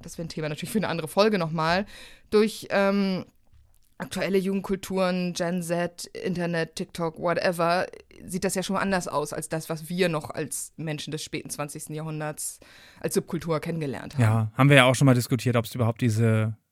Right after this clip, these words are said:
Speaker 2: Genres, diese Schubladen, diese ausdiversifizierten Subkulturen in dem Sinne noch gibt. Und das werden wir noch mal
Speaker 1: Mm,
Speaker 2: weiter vertiefen.
Speaker 1: genau.
Speaker 2: Aber ich würde jetzt einmal ganz kurz noch was zu unserer Methodik sagen. Und dann haben wir noch mal eine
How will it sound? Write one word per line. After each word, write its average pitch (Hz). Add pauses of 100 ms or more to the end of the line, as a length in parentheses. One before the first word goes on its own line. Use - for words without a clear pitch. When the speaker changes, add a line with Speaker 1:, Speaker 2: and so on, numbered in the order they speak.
Speaker 2:
Genres, 123
diese 123
Schubladen, 123
diese 117 (460)
ausdiversifizierten 127
Subkulturen 120
in 117
dem 123
Sinne 120
noch 113
gibt. -
Und 127
das 113
werden 135
wir 131
noch 127
mal 120
Speaker 1:
Mm, -
Speaker 2:
weiter 151
vertiefen. 151
Speaker 1:
genau. 170 (200)
Speaker 2:
Aber 123
ich 131
würde 156
jetzt 147
einmal 151
ganz 151
kurz -
noch 131
was 127
zu 104
unserer 120
Methodik 135
sagen. 202
Und 143
dann 131
haben 127
wir 123
noch 117
mal 117
eine 113